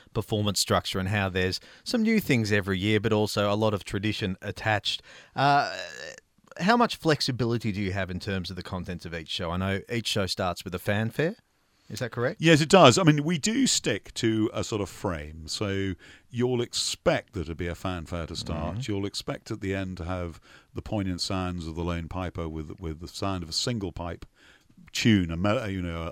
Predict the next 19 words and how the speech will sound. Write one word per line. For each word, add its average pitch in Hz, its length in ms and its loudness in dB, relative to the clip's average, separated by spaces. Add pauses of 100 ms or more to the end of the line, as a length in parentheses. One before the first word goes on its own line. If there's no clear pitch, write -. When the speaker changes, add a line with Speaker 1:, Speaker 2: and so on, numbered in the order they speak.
(100)
Speaker 1:
Mm-hmm. 87 100 0
Speaker 2:
lament 92 560 -2
drifting 98 500 0
off 90 240 -8
in, 85 220 -14
in 87 180 -8
the 78 60 -16
wind. 85 460 -14
Speaker 1:
Mm. 95 60 -10 (240)
Speaker 2:
There's 120 180 4
always 143 480 10
the 92 100 -6
Black 90 320 -8
Bear 87 360 -6
and 82 180 -12
Scotland 92 380 -10
the 80 40 -10
Brave. 85 460 -6
But 104 120 -8